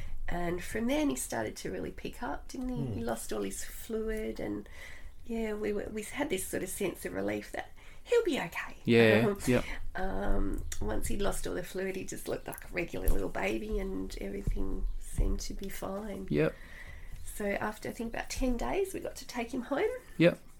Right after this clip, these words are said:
Speaker 1: And, yeah, like I said, it was a sense of relief that, okay, you know, we've met him.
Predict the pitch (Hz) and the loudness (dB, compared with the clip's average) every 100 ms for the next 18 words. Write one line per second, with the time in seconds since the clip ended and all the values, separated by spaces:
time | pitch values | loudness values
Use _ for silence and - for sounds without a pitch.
0 | - - - - - 175 185 196 208 240 | -18 -16 -14 -14 -10 -8 -4 -4 -6 -4
1 | 294 294 - 220 214 - 220 202 208 - | -2 0 0 -2 -6 -6 -6 -4 -4 -2
2 | 185 - 190 190 190 196 196 - - - | -4 -4 -4 -2 0 0 0 -4 -4 -8
3 | - - - - - 254 254 151 156 - | -14 -14 -14 -14 -4 -2 -2 -2 -4 -10
4 | - - - - - - 208 175 233 240 | -14 -12 -12 -12 -12 -6 -2 -2 0 4
5 | 240 185 - | 8 10 10